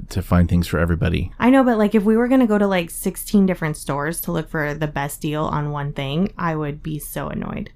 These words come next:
Speaker 1: Yeah.
Speaker 2: I would buy it the first store. I don't care what the price is.
Speaker 1: Yeah, yeah. Kinda, it's not worth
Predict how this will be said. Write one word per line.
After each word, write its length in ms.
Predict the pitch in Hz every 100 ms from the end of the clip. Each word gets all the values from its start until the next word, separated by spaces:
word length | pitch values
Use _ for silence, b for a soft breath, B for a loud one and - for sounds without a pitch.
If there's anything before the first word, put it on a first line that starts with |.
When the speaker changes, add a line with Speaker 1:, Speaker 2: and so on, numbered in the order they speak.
| - -
Speaker 1:
Yeah. 320 | 101 85 82 - - -
Speaker 2:
I 140 | - 160
would 160 | 165
buy 160 | 151 151
it 100 | -
the 80 | -
first 240 | - -
store. 360 | - - 175 202
I 60 | 190
don't 140 | 160
care 160 | - -
what 140 | -
the 60 | -
price 280 | 180 170 -
is. 140 | 208
Speaker 1:
Yeah, 320 | 131 113 98
yeah. 200 | 95 90 87
Kinda, 280 | 120 104 -
it's 360 | - 67 107 127
not 200 | 120 101
worth 400 | 107 98 -